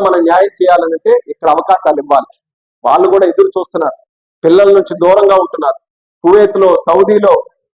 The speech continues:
ఆ దేశాల్లో రూల్స్ రెగ్యులేషన్స్ కూడా ఎలా ఉన్నాయనంటే ఒక చిన్న తప్పు చేస్తే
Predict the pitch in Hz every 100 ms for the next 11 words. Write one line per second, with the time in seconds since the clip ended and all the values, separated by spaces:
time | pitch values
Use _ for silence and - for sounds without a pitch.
0 | _ - 156 - - 214 220 214 214 190
1 | 202 226 214 208 196 214 220 220 - 220
2 | 214 202 208 208 208 208 202 233 214 -
3 | - 196 202 202 - 208 202 -